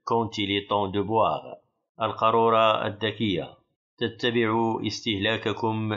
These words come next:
من الماء وترسل تذكيرات ضوئية عندما يحين وقت الشرب. الابتكار الثاني: Le réveil intelligent est connecté à votre agenda personnel et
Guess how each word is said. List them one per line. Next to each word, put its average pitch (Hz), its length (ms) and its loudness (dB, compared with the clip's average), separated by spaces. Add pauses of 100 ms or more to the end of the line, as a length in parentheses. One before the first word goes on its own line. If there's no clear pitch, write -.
(120)
من 107 160 -4
الماء 104 460 -2 (460)
وترسل 110 760 -2
تذكيرات 110 720 0
ضوئية 90 560 -2 (480)
عندما 113 480 0
يحين 110 340 0
وقت 110 320 0
الشرب. 98 560 -2 (460)
الابتكار 113 600 0
الثاني: 101 580 -2 (400)
Le 110 140 0
réveil 113 480 2
intelligent 110 960 0 (380)
est 104 160 -2
connecté 117 480 -2
à 107 140 2
votre 107 340 -2
agenda 107 540 0
personnel 87 800 -4 (300)
et 110 120 -2